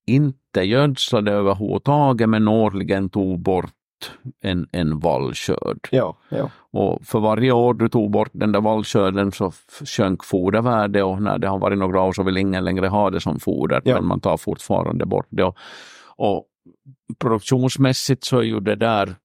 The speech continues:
Speaker 1: en mycket ineffektiv metod.
Speaker 2: Ja, ja.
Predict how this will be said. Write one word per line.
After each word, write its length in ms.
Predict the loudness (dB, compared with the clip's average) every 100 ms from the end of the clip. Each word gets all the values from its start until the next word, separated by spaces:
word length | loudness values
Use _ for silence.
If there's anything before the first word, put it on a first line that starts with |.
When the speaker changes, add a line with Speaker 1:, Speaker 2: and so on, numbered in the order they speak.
| _
Speaker 1:
en 240 | -8 -8 -8 _ _ _ _
mycket 420 | -4 -2 -4 -4
ineffektiv 960 | -4 -4 -2 -4 -4 -6 -6 -6 -6 -6
metod. 540 | -10 -8 -6 -4 -6 -8 -4
Speaker 2:
Ja, 240 | 0 0 -2 _ -6
ja. 140 | -6